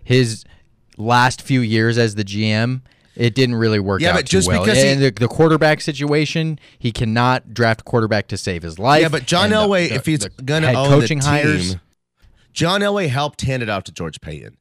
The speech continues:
Speaker 2: So if John was to buy the team, he's not gonna then take it away from George Payton.
Speaker 1: Right.
Speaker 2: J-, th-, and it, I,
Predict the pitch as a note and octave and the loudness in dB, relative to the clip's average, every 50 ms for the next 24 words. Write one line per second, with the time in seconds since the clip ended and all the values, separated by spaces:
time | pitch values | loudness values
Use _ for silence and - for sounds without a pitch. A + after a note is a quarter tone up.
0 | _ _ _ _ _ _ - - C#3 B2+ A#2 - - D3 D#3+ D#3 C#3 B2+ A#2+ - | _ _ _ _ _ _ -12 -6 -6 -4 -4 -4 -4 -2 -2 -2 -2 -4 -4 -4
1 | A#2 G2 D2+ C2+ C2+ - F#2+ G#2+ B2 A#2+ G2+ F2 - - - D3 B2+ G2 F2+ F2 | -6 -8 -8 -10 _ -6 -4 -2 -2 -2 -4 -6 -10 -8 -8 -8 -8 -8 -10 -12
2 | E2+ G#2 G#2 G2 - - F#2+ F2+ F2+ F#2 F#2 F2+ E2+ E2 - - - G2+ F#2+ E2+ | -12 -10 -10 -10 -10 -12 -12 -10 -10 -8 -8 -10 -10 -8 -4 -4 -4 -4 -4 -8
3 | - F#2 D#2+ D#2+ D2 D#2 E2 E2+ E2 - - E2 D#2+ D#2+ - - D2+ D2+ D2 - | -10 -12 -14 -14 -12 -12 -10 -10 -10 -12 -12 -12 -12 -12 -10 -10 -10 -10 -10 -10
4 | - - D#2 D2 D2 - A1 A1+ - _ - - - D3+ E3+ A3 D#3+ B2 A#2 A2+ | -12 -12 -12 -12 -12 -14 -16 -20 -20 _ -16 -14 -8 -2 0 0 0 0 -4 -10
5 | A2 A2+ - - - - B2 - - - - - - G#2+ B2 A#2+ A#2+ G2+ F2+ B2+ | -10 -12 -14 -12 -10 -10 -10 -10 -12 -18 -20 -16 -10 -8 -6 -6 -8 -8 -10 -10
6 | A#2 F#2+ A#2+ C3 B2+ | -8 -6 -4 -6 -6